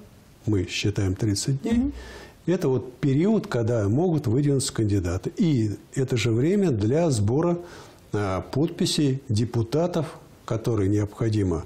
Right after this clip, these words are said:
Speaker 1: и глав муниципальных образований, которые необходимо собрать кандидату за этот период и предоставить нам в избирательную комиссию. Я могу сказать, сколько это надо подписей, если вас интересует.
Speaker 2: Да, если можно, озвучьте.
Speaker 1: Да.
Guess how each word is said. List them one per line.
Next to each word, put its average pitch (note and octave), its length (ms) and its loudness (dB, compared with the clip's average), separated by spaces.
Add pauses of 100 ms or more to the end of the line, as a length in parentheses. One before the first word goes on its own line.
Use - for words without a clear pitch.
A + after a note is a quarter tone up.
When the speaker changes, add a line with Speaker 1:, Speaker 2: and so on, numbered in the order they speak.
(380)
Speaker 1:
и C#3 160 2
глав A2 380 0
муниципальных G2+ 580 -2
образований, C#3+ 760 2 (320)
которые A#2+ 380 0
необходимо A#2+ 540 0
собрать G#2 600 -2 (380)
кандидату B2 760 0 (160)
за A#2 180 0
этот G#2+ 280 0
период E3+ 460 0
и - 20 -4
предоставить A2 720 0
нам E3 280 0 (320)
в A2+ 60 0
избирательную G#2 580 0
комиссию. E2+ 500 -2
Я D#3 80 2
могу E3+ 240 2
сказать, C#3 360 0
сколько E3 420 0
это A#2 140 0
надо A2+ 260 0
подписей, - 540 -4
если G#2+ 180 0
вас F#2+ 240 0
интересует. G2 580 0
Speaker 2:
Да, G3+ 140 2
если G3+ 280 -2
можно, G3+ 340 -2
озвучьте. A2+ 220 0
Speaker 1:
Да. F#2 300 -2